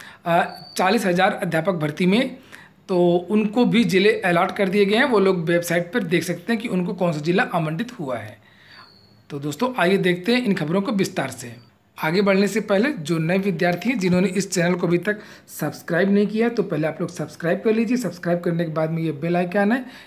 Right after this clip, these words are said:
इसको भी क्लिक कर दीजिए, ताकि जब भी कोई एजुकेशनल वीडियो बनेगा या कोई वैकेंसी से संबंधित, किसी भर्ती से संबंधित कोई अपडेट होगा,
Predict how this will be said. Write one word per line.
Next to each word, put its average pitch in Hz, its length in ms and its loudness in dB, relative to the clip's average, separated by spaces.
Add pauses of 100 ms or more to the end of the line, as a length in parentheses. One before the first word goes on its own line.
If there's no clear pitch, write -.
(100)
इसको 180 280 0
भी 190 140 2
क्लिक 190 300 -2
कर 160 60 -4
दीजिए, 139 360 -8 (640)
ताकि 165 300 0
जब 165 220 0
भी 202 80 0
कोई 214 240 0
एजुकेशनल 180 560 0
वीडियो 165 360 0
बनेगा 165 480 0 (320)
या 190 220 4
कोई 208 280 2
वैकेंसी 175 720 0
से 202 140 2
संबंधित, 170 560 0
किसी 180 200 -4
भर्ती 151 360 -2
से 180 60 -6
संबंधित 180 300 0
कोई 220 240 -6
अपडेट 165 340 0
होगा, 175 340 0